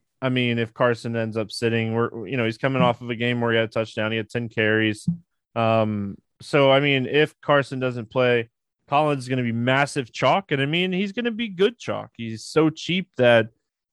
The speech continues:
I mean, you're gonna have to get some exposure to him. So, I mean, the Seattle side, obviously we love Wilson. Don't get me wrong, like Lockett a lot as well. Um, you mentioned Swain.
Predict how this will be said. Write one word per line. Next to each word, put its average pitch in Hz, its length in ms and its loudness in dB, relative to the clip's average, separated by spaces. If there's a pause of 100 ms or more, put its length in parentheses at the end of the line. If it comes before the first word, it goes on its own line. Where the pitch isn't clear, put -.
I 117 80 -2
mean, 120 400 0
you're 127 140 -4
gonna 143 220 0
have 143 200 0
to 135 80 -10
get 127 160 -8
some 123 140 -10
exposure 120 500 2
to 113 160 -2
him. 107 160 -2
So, 127 340 2 (300)
I 139 40 -8
mean, 170 120 0
the 175 80 0
Seattle 220 380 4
side, 208 340 2
obviously 156 420 2
we 131 120 -6
love 120 220 -2
Wilson. 110 400 -6
Don't 123 180 -4
get 131 80 -10
me 127 80 -8
wrong, 113 380 0 (120)
like 120 220 0
Lockett 113 340 0
a 107 60 0
lot 107 260 2
as 104 140 -8
well. 113 380 0 (140)
Um, 107 500 -6
you 117 100 -6
mentioned 117 320 -2
Swain. 113 500 0